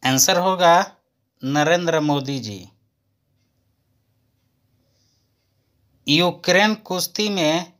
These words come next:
किस भारतीय पहलवान ने स्वर्ण पदक जीता है? तो राइट आंसर होगा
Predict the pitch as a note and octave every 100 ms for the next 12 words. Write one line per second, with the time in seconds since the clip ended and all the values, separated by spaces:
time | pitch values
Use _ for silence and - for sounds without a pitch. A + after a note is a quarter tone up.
0 | _ - G#3+ - E3+ D#3+ F3 F3+ - F#3+
1 | G3+ - E3 E3 E3+ F3+ E3+ D3+ D3 F3+
2 | _ _ _ _ _ - - - G3 G#3
3 | G#3 - F3+ F3 G3 F3 D3 D3+ D3 D#3+
4 | C#3+ B2+ G#2 F#2+ - _ _ _ _ _
5 | _ _ _ _ _ _ _ _ _ _
6 | _ _ _ _ _ _ _ _ _ _
7 | _ _ _ _ _ _ - A#2 B2+ F3
8 | F3+ G3+ G3 G3+ G3 F3 F3 G3+